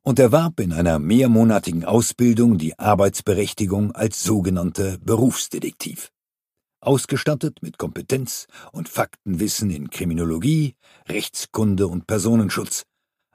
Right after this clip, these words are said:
amtlich examiniert und mit einer von der Behörde ausgestellten Legitimation, mit Lichtbild. Von seinem Büro aus sah er auf die im Wind zitternden Äste der Bäume,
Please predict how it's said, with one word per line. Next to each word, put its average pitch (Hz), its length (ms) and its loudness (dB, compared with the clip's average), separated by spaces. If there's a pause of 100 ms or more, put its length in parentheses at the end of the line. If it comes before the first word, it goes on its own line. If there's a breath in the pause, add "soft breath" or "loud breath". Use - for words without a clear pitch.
(100)
amtlich 165 640 0
examiniert 110 800 0 (420 soft breath)
und 165 220 4
mit 143 160 2
einer 135 240 4
von 98 160 0
der 69 100 -2
Behörde 113 600 2
ausgestellten 90 880 -4
Legitimation, 80 1040 -6 (400)
mit - 320 -8
Lichtbild. - 640 -8 (1800 loud breath)
Von 156 140 4
seinem 170 200 10
Büro 175 320 10
aus 98 320 2
sah 117 220 6
er 127 220 6
auf 101 200 2
die 101 220 0
im 82 180 -2
Wind 104 240 -2
zitternden 95 560 -4
Äste - 360 -4
der 90 140 0
Bäume, 98 460 -2